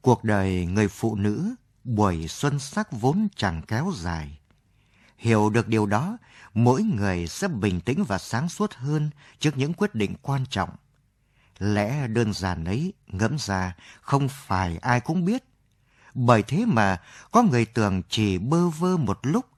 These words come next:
ngờ đâu giang dở cả đời.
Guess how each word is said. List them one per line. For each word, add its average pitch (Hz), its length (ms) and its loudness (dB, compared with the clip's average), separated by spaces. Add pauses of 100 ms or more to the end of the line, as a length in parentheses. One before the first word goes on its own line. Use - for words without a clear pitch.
(280)
ngờ 101 440 4
đâu 139 360 -2
giang 151 360 2
dở 85 500 -2
cả 95 160 2
đời. 85 420 -4